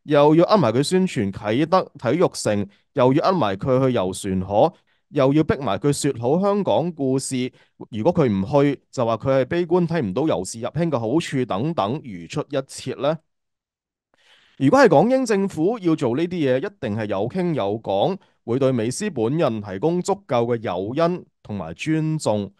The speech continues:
唔可能係老馮咁樣，或者係掟錢出嚟就以為自己係盡晒人事。然後事敗之後，又喺官媒煽動陰謀論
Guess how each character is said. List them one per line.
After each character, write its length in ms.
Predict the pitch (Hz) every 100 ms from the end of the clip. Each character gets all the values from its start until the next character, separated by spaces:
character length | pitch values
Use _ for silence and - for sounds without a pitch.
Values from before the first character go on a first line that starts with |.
| _ -
唔 40 | 101
可 200 | 101 170
能 140 | 107
係 160 | 98 104
老 140 | 101
馮 360 | 101 131 120 156
咁 220 | 139 135
樣， 320 | 123 110 135 - _
或 100 | 113
者 120 | 196
係 80 | 131
掟 340 | - 120 123
錢 180 | 123 123
出 120 | 147
嚟 280 | 135 104 90
就 200 | - 107
以 120 | 107
為 200 | 127 87
自 160 | 85 107
己 80 | 101
係 420 | 101 139 160 110
盡 240 | 110 101
晒 180 | 98 110
人 280 | 110 87 92
事。 340 | - 123 117 - _ _ _ _ _
然 160 | - 139
後 160 | 170 175
事 160 | - 180
敗 260 | 175 170 175
之 140 | 247
後， 320 | 233 160 147 143
又 120 | 139
喺 120 | 180
官 160 | 202 226
媒 240 | 156 101
煽 320 | 104 143 143 139
動 180 | 123
陰 80 | 156
謀 400 | 208 190 98 98
論 240 | 123 123